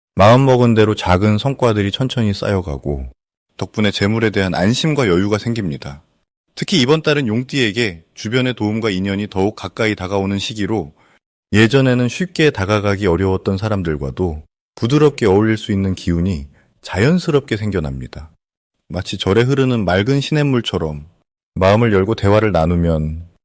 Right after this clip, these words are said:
어느새 금전적인 복도 따라오고 인정받는 기회도 늘어납니다.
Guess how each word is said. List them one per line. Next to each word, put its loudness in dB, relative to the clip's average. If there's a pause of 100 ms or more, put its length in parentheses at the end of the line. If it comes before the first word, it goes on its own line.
(220)
어느새 2
금전적인 2
복도 -4
따라오고 2 (400)
인정받는 4
기회도 0
늘어납니다. -2